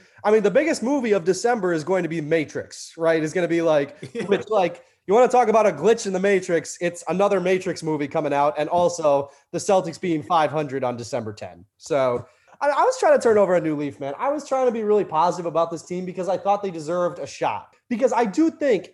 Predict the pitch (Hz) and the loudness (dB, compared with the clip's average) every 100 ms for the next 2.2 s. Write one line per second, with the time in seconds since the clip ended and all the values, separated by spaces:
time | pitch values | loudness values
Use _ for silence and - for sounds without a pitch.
0 | _ 196 233 240 285 262 208 190 196 165 | _ 0 0 0 -4 0 2 4 2 0
1 | 180 170 151 147 156 175 139 156 156 143 | -2 0 0 -2 -2 -4 -2 -2 -2 -4
2 | 117 | -6